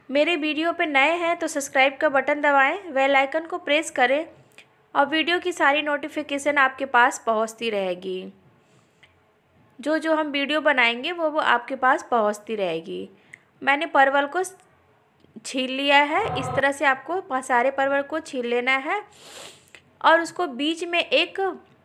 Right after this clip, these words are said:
कट लगाएंगे आप, जैसे आप कलौंजी बनाते हैं उस टाइप का। परवल को एक बीच में कट लगा के,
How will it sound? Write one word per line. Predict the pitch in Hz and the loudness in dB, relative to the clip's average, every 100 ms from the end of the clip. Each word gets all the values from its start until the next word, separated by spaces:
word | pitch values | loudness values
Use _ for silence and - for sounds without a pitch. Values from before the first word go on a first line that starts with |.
| _ _ _ _ _ - - - | _ _ _ _ _ -20 -6 0
कट | 294 302 | 2 2
लगाएंगे | 277 240 254 311 320 320 | 2 4 2 0 -4 -2
आप, | 285 294 339 - _ _ _ _ | 0 0 -2 -10 _ _ _ _
जैसे | 240 262 311 | -2 0 4
आप | 294 294 | 4 4
कलौंजी | 269 247 247 277 | 0 0 0 -2
बनाते | 285 240 220 220 294 | -2 2 2 2 0
हैं | 320 311 | 0 -4
उस | 247 262 - | -6 -8 0
टाइप | 262 262 269 | 0 0 -2
का। | 339 403 - _ _ _ _ _ _ _ _ _ _ _ | -4 -4 -10 _ _ _ _ _ _ _ _ _ _ _
परवल | 254 254 294 302 | 4 4 4 0
को | 311 339 359 320 - - | -2 -2 -2 -6 -14 -2
एक | 277 262 | -2 -2
बीच | 254 294 294 | -6 -8 -6
में | 311 | -4
कट | 302 294 294 | -2 -2 2
लगा | 262 254 262 | 2 2 0
के, | 311 | -2